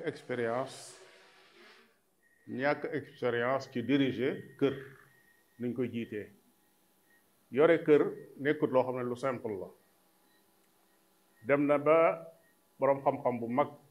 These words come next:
bu ñuy wax Ibnu Sina, ci téere bu ñuy wax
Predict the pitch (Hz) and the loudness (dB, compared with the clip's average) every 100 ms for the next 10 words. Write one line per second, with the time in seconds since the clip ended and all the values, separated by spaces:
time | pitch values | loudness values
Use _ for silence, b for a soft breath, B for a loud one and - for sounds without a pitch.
0 | _ _ _ 131 123 131 135 135 127 123 | _ _ _ -8 -4 -4 -4 -6 -6 -6
1 | 127 120 107 104 - _ _ _ _ _ | -4 -4 -4 -8 -12 _ _ _ _ _
2 | _ _ _ _ _ _ _ _ _ _ | _ _ _ _ _ _ _ _ _ _
3 | _ _ _ _ 131 131 156 156 151 131 | _ _ _ _ -10 -2 0 2 2 0
4 | 131 127 127 | -2 0 0